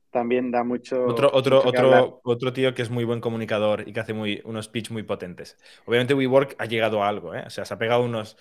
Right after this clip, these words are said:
Speaker 2: unas cuantas hostias, eh, a nivel de valoraciones y de, y de cortes de pelo y tal, pero, pero la empresa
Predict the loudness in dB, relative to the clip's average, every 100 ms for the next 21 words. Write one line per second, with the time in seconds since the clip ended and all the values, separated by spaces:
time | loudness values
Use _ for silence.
0 | -20 -20 _ -6 -6 -4 -2 -2 -2 -4
1 | -4 -4 -4 -8 -16 -6 -4 -2 -2 -4
2 | -4 -4 0 2 4 2 0 -2 0 0
3 | -4 -8 -12 -14 -10 -4 -2 0 -2 -6
4 | -8 -8 -6 -2 -2 0 0 2 2 4
5 | 2 2 -4 -4 -2 -2 -2 -2 -2 -4
6 | -8 -8 -6 -4 -2 -4